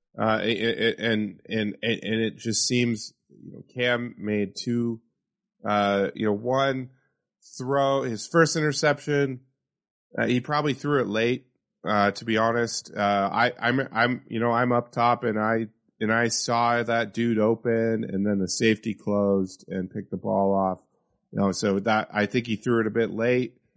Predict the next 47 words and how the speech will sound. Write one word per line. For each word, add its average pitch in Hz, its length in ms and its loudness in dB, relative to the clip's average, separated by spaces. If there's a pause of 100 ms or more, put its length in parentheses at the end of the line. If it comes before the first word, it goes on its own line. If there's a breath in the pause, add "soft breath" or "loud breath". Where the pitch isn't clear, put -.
(140)
or 110 100 -2
maybe 117 240 2
shouldn't 113 300 0
have 107 100 -4
thrown 110 220 2
it 107 160 -2
at 107 40 -6
all 120 500 0
if 104 120 -6
it 107 80 0
was 98 180 2
gonna 104 200 -2
be 104 140 0
that 104 240 0
tight 104 200 0
of 95 80 -2
a 92 60 -2
window, 110 580 0 (160 soft breath)
especially - 340 0
consider 120 260 0
it - 20 4
was 101 140 0
first 117 360 0
down 101 500 0 (140)
and 98 160 0
you 98 80 4
were 101 160 0
in 104 220 -2 (160)
opponent 92 400 0
territory. 113 640 0
You 95 80 -2
probably 110 420 0
didn't 110 320 -2
need 104 300 -4 (400)
to 104 80 -6
take 110 260 0
that 95 160 2
risk. 104 500 0 (440)
The 95 100 -2
second 131 420 2
interception 117 640 0
was 95 180 0
just - 320 -12
absolutely 107 480 2
pointless. 90 640 -4
Like, 95 200 -2
it, 107 160 -6